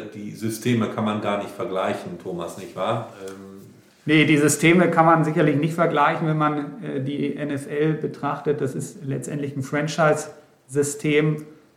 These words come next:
Speaker 2: wo die Vereine bestimmten Eigentümern, ähm, gehören und die Eigentümer dann letztendlich untereinander die Regelung treffen. Da muss man sicherlich auch berücksichtigen, dass die Gesetzgebung, äh, in den U S A, ähm, anders ausgestaltet ist,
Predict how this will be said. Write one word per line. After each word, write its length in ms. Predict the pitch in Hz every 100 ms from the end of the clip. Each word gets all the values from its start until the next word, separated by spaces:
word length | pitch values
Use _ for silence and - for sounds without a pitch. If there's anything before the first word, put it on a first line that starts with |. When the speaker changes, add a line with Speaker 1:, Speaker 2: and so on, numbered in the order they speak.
| _
Speaker 2:
wo 180 | 131 139
die 140 | 135 139
Vereine 800 | - 123 113 127 151 151 - - -
bestimmten 400 | 127 - 156 156
Eigentümern, 880 | - 139 160 160 165 151 143 147 156 160
ähm, 440 | 143 135 135 135
gehören 500 | - 135 139 151 160
und 120 | 139
die 80 | 127
Eigentümer 480 | 127 135 143 156 143
dann 180 | 139 139
letztendlich 580 | 135 135 151 139 135 139 - _ _
untereinander 680 | 165 175 151 151 147 151 143
die 100 | 135
Regelung 480 | 135 151 143 139 135
treffen. 600 | - 156 175 190 185 - - _ _ _
Da 140 | 135 139
muss 160 | 160
man 160 | 160 151
sicherlich 320 | 151 151 143
auch 200 | 147 131
berücksichtigen, 680 | - 135 143 147 135 139 135
dass 160 | 135
die 180 | 131 135
Gesetzgebung, 880 | 131 127 135 135 147 135 135 135 135 - - _ _ _
äh, 140 | -
in 120 | 143 135
den 240 | 135 -
U 80 | 139
S 160 | 135 -
A, 480 | 139 147 156 151 -
ähm, 220 | 143 135 131
anders 340 | - 147 156 156
ausgestaltet 800 | 147 143 143 - 139 135 147 170
ist, 300 | 139 -